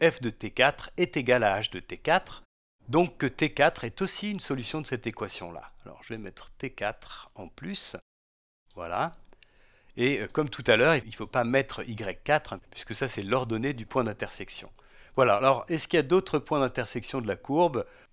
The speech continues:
Non, en fait, T un Y un, ici, en fait, c'est le point d'intersection de la courbe représentative de f avec l'axe des abscisses. Donc, en fait,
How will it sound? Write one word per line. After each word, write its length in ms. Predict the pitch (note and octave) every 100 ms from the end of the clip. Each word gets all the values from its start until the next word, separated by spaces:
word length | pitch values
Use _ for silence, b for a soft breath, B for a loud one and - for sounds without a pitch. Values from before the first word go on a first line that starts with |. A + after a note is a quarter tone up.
| _ B2+
Non, 260 | D3+ F3+
en 100 | C#3+
fait, 520 | - D3 C#3+ C3 A#2
T 160 | - E3
un 100 | D3+
Y 400 | C3+ A#2+ B2+ -
un, 360 | C#3+ C#3+ C#3+ C3 - _
ici, 340 | C#3+ A2 - C#3
en 60 |
fait, 240 | A2+ C3 B2
c'est 160 | -
le 60 | G#2+
point 180 | - D#3+
d'intersection 840 | C#3 - A#2 - A2 - B2+ A#2 -
de 80 | C3
la 160 | C#3 B2
courbe 380 | - D3 B2 G#2
représentative 1080 | A#2 - A2 A2+ A2 G#2 - A#2 G#2+ F#2+ E2+
de 520 | F#2+ F2 E2 D#2+ D#2+ E2+ -
f 400 | D3 F#3 - F3+ - B B B
avec 340 | B2 A#2 B2 -
l'axe 360 | C3 - -
des 520 | G#2+ F#2+ F2+ E2+ -
abscisses. 460 | - - A3 - - - _ _ _ _ _
Donc, 260 | A#2 C#3 -
en 80 | -
fait, 480 | - C3 - G#2